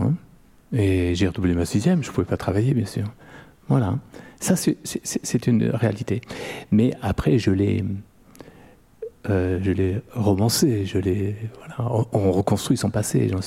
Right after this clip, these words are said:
ai, j'en ai la certitude. Et j'ai écrit un deuxième roman là-dessus qui s'appelle Mes a-, Mes amis devenus, euh,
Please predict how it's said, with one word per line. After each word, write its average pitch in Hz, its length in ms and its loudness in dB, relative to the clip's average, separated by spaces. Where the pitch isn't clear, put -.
ai, 107 120 -2
j'en 110 140 -6
ai 107 60 -2
la 101 100 -4
certitude. - 560 -2
Et 107 60 4
j'ai 117 140 2
écrit 143 180 0
un 120 60 2
deuxième 131 420 2
roman 113 440 2
là-dessus 113 360 2
qui - 120 0
s'appelle 120 540 0
Mes 113 220 2
a-, 113 160 2
Mes 117 240 4
amis 113 160 4
devenus, 110 400 4
euh, 92 720 2